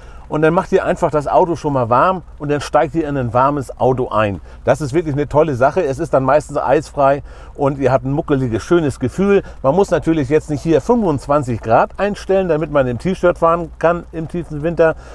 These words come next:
Aber so eine schöne zwanzig Grad Vorheizung, das kann ich euch definitiv empfehlen. Habt ihr natürlich die Möglichkeit, zu Hause zu laden, habt eine Wallbox, dann ist es sogar so, dass der Strom für die Vorheizung direkt aus der Wallbox gezogen wird. Aber keine Angst, das braucht ihr nicht.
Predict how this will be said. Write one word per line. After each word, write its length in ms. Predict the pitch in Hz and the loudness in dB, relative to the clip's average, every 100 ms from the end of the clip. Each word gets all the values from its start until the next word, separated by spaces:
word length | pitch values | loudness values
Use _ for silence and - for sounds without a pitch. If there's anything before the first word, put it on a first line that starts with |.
| - - | -8 0
Aber 240 | 131 135 | 2 2
so 100 | 135 | 2
eine 120 | 131 | -2
schöne 320 | - 226 196 | 0 0 0
zwanzig 400 | - 170 170 151 | 0 0 0 -4
Grad 240 | - 120 120 | 2 2 2
Vorheizung, 540 | 190 190 160 139 127 | 0 2 2 0 0
das 160 | 123 - | -2 0
kann 160 | 160 | -2
ich 100 | 147 | 0
euch 160 | 120 107 | -2 -2
definitiv 600 | 156 196 147 135 127 120 | -2 -2 -2 -4 -4 -6
empfehlen. 400 | 123 120 123 78 - - - - - - - - - | -6 -4 -4 -4 -10 -16 -18 -18 -18 -18 -20 -10 0
Habt 160 | 156 175 | 0 2
ihr 80 | |
natürlich 260 | 151 165 143 | 0 0 0
die 80 | 143 | 2
Möglichkeit, 640 | 160 160 151 147 127 - | 0 0 -2 2 0 0
zu 160 | - 139 | -2 2
Hause 340 | 202 240 123 | 2 2 -4
zu 160 | - 123 | -6 -2
laden, 440 | 107 147 180 156 | 2 2 2 -2
habt 160 | 127 - | -2 -2
eine 160 | 110 | 0
Wallbox, 540 | 117 196 160 151 - - - - | 4 4 4 2 0 -6 -20 -8
dann 140 | 113 123 | -6 -4
ist 160 | 165 | -4
es 100 | 175 | -4
sogar 220 | 170 151 147 | -2 0 2
so, 180 | 156 | 2
dass 180 | 143 131 | 0 0
der 140 | 123 113 | -2 -4
Strom 420 | - 139 180 170 | -2 0 0 0
für 140 | 143 | -4
die 100 | 127 | -4
Vorheizung 720 | 120 156 120 127 - 123 120 - - - - - - | 0 2 4 2 0 -2 -4 -8 -20 -20 -20 -14 -6
direkt 320 | 120 120 - | -2 -2 -2
aus 140 | 117 117 | -4 -2
der 160 | 113 | 0
Wallbox 480 | 113 123 117 110 - | 4 4 2 -2 -4
gezogen 420 | 117 - 156 143 | -6 0 0 2
wird. 120 | 127 110 | 0 0
Aber 160 | 127 | 0
keine 300 | - 151 139 | 0 0 2
Angst, 260 | 143 190 - | 0 -2 -6
das 140 | 113 | -4
braucht 320 | 120 147 180 | 0 2 2
ihr 100 | 143 | -2
nicht. 260 | 135 175 | 0 -2